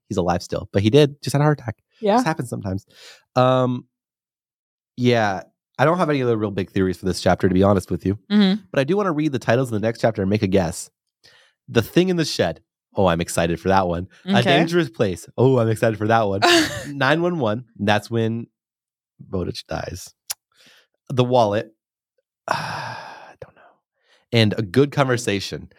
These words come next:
Speaker 1: I also don't know what that one is.
Speaker 2: Mm-hmm.
Speaker 1: There's a lot of things that I'm worried about.
Speaker 2: It's interesting because when, like, obviously I know, I know what happens,
Speaker 1: Yeah.
Speaker 2: but when you read off the titles, I always, like,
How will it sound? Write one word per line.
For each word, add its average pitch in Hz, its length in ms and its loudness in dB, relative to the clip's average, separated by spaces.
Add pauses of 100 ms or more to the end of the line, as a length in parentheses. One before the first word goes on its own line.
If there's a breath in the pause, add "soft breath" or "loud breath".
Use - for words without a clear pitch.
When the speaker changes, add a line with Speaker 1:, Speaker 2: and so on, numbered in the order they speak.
(220 soft breath)
Speaker 1:
I 110 120 0
also 131 320 0
don't 131 140 0
know 113 100 0
what 104 120 0
that 92 140 -2
one 90 120 -4
is. 85 220 -8
Speaker 2:
Mm-hmm. 202 160 0
Speaker 1:
There's 185 220 2
a 143 60 4
lot 143 280 2
of 165 80 0
things 143 220 0
that 120 100 0
I'm 117 160 0
worried 113 240 4
about. 90 320 -2 (280)
Speaker 2:
It's 226 140 0
interesting 277 480 0
because 190 480 0 (720)
when, 185 500 2
like, 196 140 2
obviously 226 360 2
I 202 40 4
know, 180 200 0
I 170 160 4
know 170 180 2
what 175 160 2
happens, 143 720 -4
Speaker 1:
Yeah. 110 140 0
Speaker 2:
but 170 140 4
when 180 220 4
you 185 120 2
read 190 240 2
off 285 200 2
the 277 80 -4
titles, 160 560 2
I 170 160 4
always, 196 440 2
like, 202 280 0